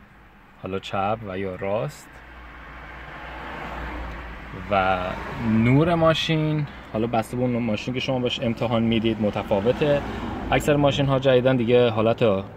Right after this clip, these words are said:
اتومات دارن، اه، حالت خاموش، چراغ‌های کوچیک که بهش می‌گن اشتاندلیشت و چراغ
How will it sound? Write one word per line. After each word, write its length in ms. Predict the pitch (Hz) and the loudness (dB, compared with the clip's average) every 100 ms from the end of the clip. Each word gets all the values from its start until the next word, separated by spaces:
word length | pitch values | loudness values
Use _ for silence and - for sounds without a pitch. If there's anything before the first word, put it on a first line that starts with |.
| - - | -18 -4
اتومات 500 | 107 - 101 113 123 | -4 0 2 2 2
دارن، 460 | 143 139 151 160 160 - - - - - - - - - | 4 4 4 0 -6 -14 -20 -20 -20 -20 -20 -20 -10 -4
اه، 280 | 95 92 90 92 - | -2 -2 -4 -10 -2
حالت 340 | 101 104 107 | 0 2 -2
خاموش، 880 | - 101 92 101 120 151 160 - - - _ _ _ - - _ | -2 -2 0 0 2 0 -2 -8 -10 -18 _ _ _ -20 -20 _
چراغ‌های 400 | - 101 98 107 | -4 -2 0 0
کوچیک 320 | 104 95 107 - | -2 -6 -8 -6
که 100 | 95 | -4
بهش 240 | 98 - | -4 -4
می‌گن 220 | 101 95 | -2 -2
اشتاندلیشت 1000 | 90 - 104 113 120 131 143 - - - _ - - _ - | -4 -4 -2 -2 -2 -2 -2 -4 -12 -20 _ -20 -20 _ -4
و 200 | 101 107 | 0 2
چراغ 320 | 107 104 95 | 0 0 -2